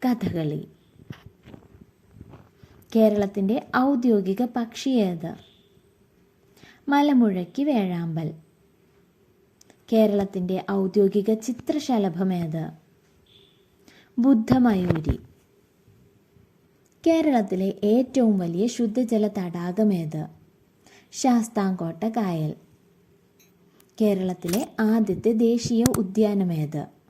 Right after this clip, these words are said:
ഇരവികുളം. കേരളത്തിൽ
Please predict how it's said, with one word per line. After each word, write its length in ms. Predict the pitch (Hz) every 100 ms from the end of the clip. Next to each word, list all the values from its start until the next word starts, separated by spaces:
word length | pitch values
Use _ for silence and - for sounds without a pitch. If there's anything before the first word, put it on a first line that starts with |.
| _ _ _ _ _ _ _ _ _ _
ഇരവികുളം. 760 | 247 254 240 220 214 175 156 151 - _ _ _ _ _ _ _ _ _ _ _ _ _ _ _ _ _ _ _ -
കേരളത്തിൽ 560 | 320 330 339 294 214